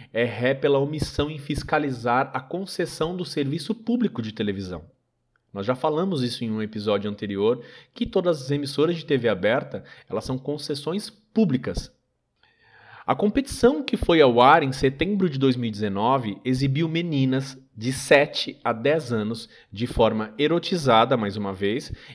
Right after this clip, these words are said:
em roupas de banho e com perguntas e comentários de terror sexual do apresentador. De acordo com o M P F, durante o Miss Infantil,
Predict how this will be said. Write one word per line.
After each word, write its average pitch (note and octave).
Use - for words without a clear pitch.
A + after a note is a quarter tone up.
em F3+
roupas F3
de D3
banho C#3+
e D3
com D#3
perguntas C#3
e C3+
comentários C3+
de B2
terror A#2
sexual A#2+
do G2
apresentador. G2
De G#2
acordo B2
com A#2
o A2+
M G#2+
P G#2
F, G#2+
durante A2
o B2
Miss A2
Infantil, G#2+